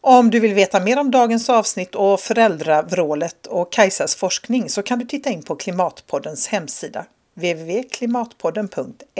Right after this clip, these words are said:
se. Och om du inte redan prenumererar så står det också där exakt hur du ska gå tillväga. Och som alltid är du välkommen att höra av dig med idéer, synpunkter och förslag på gäster.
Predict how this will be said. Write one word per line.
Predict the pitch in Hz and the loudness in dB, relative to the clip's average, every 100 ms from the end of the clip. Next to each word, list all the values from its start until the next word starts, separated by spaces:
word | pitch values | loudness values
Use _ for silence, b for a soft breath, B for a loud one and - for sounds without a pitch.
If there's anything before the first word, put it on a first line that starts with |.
| 175 | -6
se. | - - - _ _ _ _ b b b b b b b - | -6 -8 -14 _ _ _ _ b b b b b b b 0
Och | 202 196 - | 4 4 2
om | 185 | 0
du | 214 | 2
inte | 220 254 | 2 2
redan | 254 214 175 185 | 4 4 2 -2
prenumererar | - 180 196 208 165 139 202 | -4 -4 -2 0 0 2 2
så | 233 254 | 0 -4
står | 233 262 196 | -4 -2 0
det | |
också | 190 - | 0 0
där | 185 156 | -2 -2
exakt | 160 - 160 - - | -2 -2 -2 -4 -6
hur | 233 208 | -4 -2
du | 208 | -4
ska | - | -4
gå | 175 170 | -4 -4
tillväga. | 180 180 160 - - _ _ b b b b b | -2 -2 -4 -10 -18 _ _ b b b b b
Och | - 165 | -4 -2
som | 185 - | -2 0
alltid | 180 147 - 240 349 | -2 -2 -4 -4 0
är | |
du | 233 | 2
välkommen | 240 240 214 214 | 2 0 -4 -2
att | 226 | -2
höra | 226 240 | 0 2
av | 180 | 2
dig | 202 | 0
med | 214 226 | 0 -2
idéer, | 190 185 165 226 233 | -2 -2 2 0 0
synpunkter | - 285 220 - - 143 - 160 160 | -4 -2 -4 -4 -10 -10 -6 -6 -6
och | - 220 226 | -2 -2 -2
förslag | 285 - 156 - _ | -4 -2 -2 -6 _
på | - | -10
gäster. | 151 175 - - - - | -6 -2 -2 -4 -8 -12